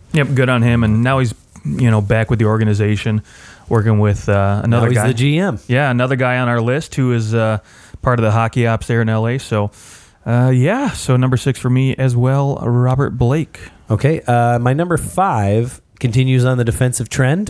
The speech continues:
Speaker 2: and
Speaker 1: Uh,
Speaker 2: it's
Speaker 1: me as
Speaker 2: Drew
Speaker 1: well.
Speaker 2: Doughty at number five.
Speaker 1: Jeez.
Speaker 2: All right. Well, we don't have to
Speaker 1: Three in a row
Speaker 2: t-,
Speaker 1: now.
Speaker 2: touch too much Drew Doughty. Drew Doughty is a, he,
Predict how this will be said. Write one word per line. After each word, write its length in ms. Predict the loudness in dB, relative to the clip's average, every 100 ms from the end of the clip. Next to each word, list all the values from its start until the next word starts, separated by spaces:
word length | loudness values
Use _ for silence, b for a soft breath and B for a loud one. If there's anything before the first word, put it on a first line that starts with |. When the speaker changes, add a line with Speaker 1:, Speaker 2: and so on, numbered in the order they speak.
| -2
Speaker 2:
and 360 | 0 2 2 0
Speaker 1:
Uh, 40 |
Speaker 2:
it's 60 | 0
Speaker 1:
me 100 | 0
as 80 | 2
Speaker 2:
Drew 100 | 2
Speaker 1:
well. 120 | 0
Speaker 2:
Doughty 360 | 0 0 -2
at 100 | -2
number 220 | -2 -4 -4
five. 520 | -2 -2 -2 -4 -8
Speaker 1:
Jeez. 460 | -6 -2 -2 -4 -20 _ 0
Speaker 2:
All 80 |
right. 320 | 2 2 0 -6 -2
Well, 280 | 2 2
we 100 | 2
don't 140 | 2 0
have 160 | -2
to 80 | 0
Speaker 1:
Three 120 | 2 2
in 60 |
a 60 | 0
row 140 | 0
Speaker 2:
t-, 40 | 0
Speaker 1:
now. 160 | -2 -4
Speaker 2:
touch 260 | -6 -6 -2
too 80 | -2
much 240 | -2 -2
Drew 120 | 0 2
Doughty. 340 | 2 0 -2
Drew 220 | 0 0
Doughty 400 | 2 0 0 0
is 160 | -2 0
a, 300 | 2 2 0
he, 320 | -2 0 0